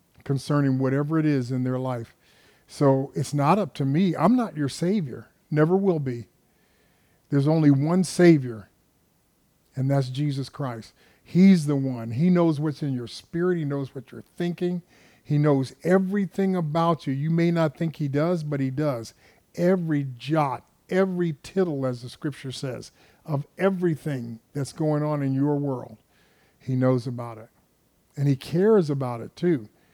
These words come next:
So he cares even when I'm doing evil? Yeah. Yeah, he does. He's gonna use that to teach you someday.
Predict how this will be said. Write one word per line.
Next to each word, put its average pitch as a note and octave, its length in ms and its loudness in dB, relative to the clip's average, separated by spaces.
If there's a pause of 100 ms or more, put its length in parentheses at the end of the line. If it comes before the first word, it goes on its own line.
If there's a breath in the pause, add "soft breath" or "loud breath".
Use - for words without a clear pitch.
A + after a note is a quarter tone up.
(200 soft breath)
So E3+ 220 -6
he E3 120 0
cares E3+ 360 4
even E3 220 0
when E3 100 2
I'm D#3+ 160 2
doing E3 240 2
evil? F3+ 400 0
Yeah. F3 220 0 (1500)
Yeah, C#3 160 2
he D3 80 4
does. D#3+ 380 -2 (220 soft breath)
He's F3+ 180 -4
gonna G#3+ 160 2
use D#3 240 -2
that D3+ 220 2
to D3 80 -10
teach G3+ 340 -6
you C#3 60 -6
someday. B2 480 -6